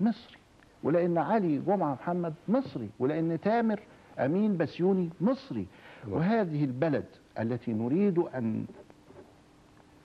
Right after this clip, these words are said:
Speaker 1: تعدي إلى بر الأمان والتطور وكذا إلى آخره، قد تختلف وجهات نظرنا في البرنامج الذي نتخذه من أجل أن نصل إلى هذه القوة، المشاركة في الحضارة الإنسانية،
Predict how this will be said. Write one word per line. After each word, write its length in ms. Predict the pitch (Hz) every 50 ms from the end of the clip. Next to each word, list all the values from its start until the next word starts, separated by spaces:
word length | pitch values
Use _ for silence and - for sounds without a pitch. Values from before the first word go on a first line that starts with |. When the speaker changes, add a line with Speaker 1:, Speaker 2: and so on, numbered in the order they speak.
| - - -
Speaker 1:
تعدي 460 | 123 123 175 208 156 120 127 135 127
إلى 120 | 127 127
بر 180 | 123 123 139 131 117
الأمان 440 | 107 - - 95 101 110 101 92 78 73 78 - - - - - - -
والتطور 720 | 95 104 - - 101 - 123 117 113 113 110 90 80 - - - - - -
وكذا 340 | 107 101 - 151 151 147 151
إلى 280 | 139 143 131 127 120 123
آخره، 320 | 120 - 170 170 170 170 170 - - - - - - - - - - - - - -
قد 140 | - 269 254 - -
تختلف 540 | 226 196 - - - 247 226 202 185 - 185
وجهات 280 | 165 156 175 185 190 - -
نظرنا 560 | 180 165 165 156 180 208 220 208 180 170 160
في 100 | 143 -
البرنامج 600 | 143 143 135 156 151 151 170 196 202 190 160 139
الذي 340 | 151 143 156 180 180 156 151
نتخذه 580 | 139 139 139 - - 196 175 - 151 135 131 143
من 320 | 135 131 131 135 131 131
أجل 240 | - 175 160 151 147
أن 200 | 143 143 135 143
نصل 240 | 165 180 - - 151
إلى 260 | 131 117 131 131 139
هذه 520 | 131 135 170 185 160 147 147 151 156 151 151 - - - - - - - - - -
القوة، 480 | - - - - - 196 214 214 202 185 - - - - - - _ _ - - - 110
المشاركة 580 | 113 117 107 - 165 180 220 226 214 - 214
في 80 | 190 196
الحضارة 400 | 185 - - 185 170 208 208 202
الإنسانية، 800 | 190 175 185 180 180 - - 180 190 208 220 233 226 226 226